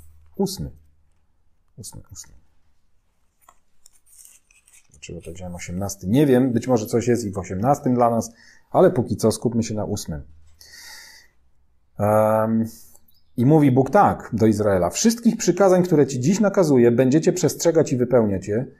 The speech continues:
abyście żyli, rozmnażali się, weszli i posiedli ziemię, którą Pan przysiągł waszym ojcom".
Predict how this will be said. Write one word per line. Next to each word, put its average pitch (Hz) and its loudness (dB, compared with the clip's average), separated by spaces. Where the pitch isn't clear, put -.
abyście 190 2
żyli, 131 0
rozmnażali 143 4
się, 120 0
weszli 165 0
i 117 -6
posiedli 139 2
ziemię, 143 2
którą 117 2
Pan 165 2
przysiągł 127 -6
waszym 104 -4
ojcom". 92 -2